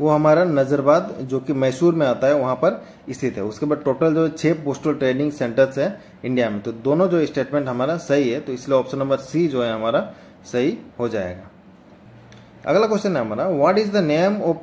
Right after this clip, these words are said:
postal training center situated at Ghaziabad? तो Ghaziabad में कौन सा जो है डाक प्रशिक्षण केंद्र स्थित है? पहला है हमारा रफ़ी अहमद किदवई राष्ट्रीय डाक academy, option number बी है रफ़ी अहमद किदवई, उसके बाद option number सी हमारा रफ़ीक अहमद, option number D हमारा रफ़ी अहमद।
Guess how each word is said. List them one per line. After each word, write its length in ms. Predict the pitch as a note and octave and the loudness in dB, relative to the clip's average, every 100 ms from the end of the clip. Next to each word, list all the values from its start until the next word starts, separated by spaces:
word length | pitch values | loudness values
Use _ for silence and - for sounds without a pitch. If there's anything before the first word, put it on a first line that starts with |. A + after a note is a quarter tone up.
| D3 | -4
postal 380 | C#3+ - F3+ | -4 -2 -2
training 260 | D#3 D3 D#3+ D#3 | 0 0 -2 -4
center 360 | B2+ G#2 G#2+ E3 | -6 -4 -6 -6
situated 520 | - C3+ D3 D3+ D3+ F#3+ - | -6 -4 2 0 0 -4 -4
at 320 | D3 D#3 - C3 | -6 -6 -10 -2
Ghaziabad? 540 | B2 B2 G#2+ G2+ F#2 - - | 0 0 -2 -4 -6 -14 -10
तो 80 | |
Ghaziabad 440 | A#2+ C3 D3 E3+ G3+ | -4 0 4 4 2
में 260 | G#3+ G#3 | 0 -6
कौन 240 | - E3 F#3+ | -2 -2 0
सा 140 | F#3+ | -2
जो 220 | D3 B2 | -2 0
है 120 | C#3+ D3+ | 0 2
डाक 260 | C3+ D#3 - | 2 2 -6
प्रशिक्षण 400 | C3 B2 - D3+ | -10 -8 -6 -6
केंद्र 400 | C#3+ C3+ C#3+ E3 B2 | -4 -4 -2 -4 -6
स्थित 300 | - C3 - | -6 -6 -6
है? 140 | F#2+ - - - - - - - | -10 -14 -20 -20 -20 -20 -20 -2
पहला 220 | B2+ D3 | 0 2
है 120 | F3+ | 2
हमारा 260 | F3 F3+ F#3 | 2 2 2
रफ़ी 320 | C3+ C3 F#3 | 2 0 2
अहमद 340 | F3+ D#3+ E3 D3+ | 2 2 0 -2
किदवई 340 | D3+ D3 D#3+ | -2 2 4
राष्ट्रीय 380 | D3 D3 - E3 | 2 2 -2 0
डाक 260 | C#3+ D3+ | 2 0
academy, 480 | C#3+ C#3+ C#3 C#3+ F3 A3+ - - - - | -2 -2 -2 -2 -4 -10 -18 -20 -18 -12
option 200 | - D3 | -6 -2
number 180 | D3 C#3+ | 2 0
बी 220 | B2 D3+ | 2 0
है 140 | D3+ | 2
रफ़ी 320 | C3 B2 - | 2 0 2
अहमद 360 | E3 C#3+ D3 D3 | 2 2 0 -2
किदवई, 400 | C#3+ C#3 C#3 F3+ A#3 - - - - | -4 0 0 0 -4 -18 -20 -20 -14
उसके 220 | A#2 - | -10 0
बाद 140 | C3+ | 2
option 240 | C3 B2+ D3 | 2 0 -4
number 160 | D3 | -2
सी 160 | C#3 D3 | -2 -2
हमारा 320 | C#3+ C#3+ B2 | 0 0 0
रफ़ीक 260 | A#2 E3 D#3+ | -2 -2 0
अहमद, 340 | D#3 D#3+ F#3+ | 0 0 -2
option 260 | A#2+ A#2+ C3+ | -4 -6 -4
number 220 | C3+ B2 | -4 -2
D 120 | C#3 | -2
हमारा 260 | C3+ C3+ C#3+ | 0 2 2
रफ़ी 340 | B2 B2+ D3+ | 2 -2 0
अहमद। 320 | C3 F#2+ F#2+ | 0 -2 -10